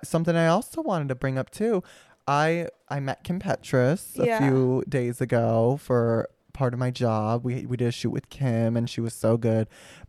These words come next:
Speaker 1: But, like, I was thinking about the literal, like,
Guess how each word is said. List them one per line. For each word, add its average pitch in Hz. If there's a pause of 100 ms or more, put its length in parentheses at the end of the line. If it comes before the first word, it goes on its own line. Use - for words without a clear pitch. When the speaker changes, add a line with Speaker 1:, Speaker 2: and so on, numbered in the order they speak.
Speaker 1:
But, 160
like, 151
I 147
was 147
thinking -
about 117 (840)
the 143
literal, 143
like, 131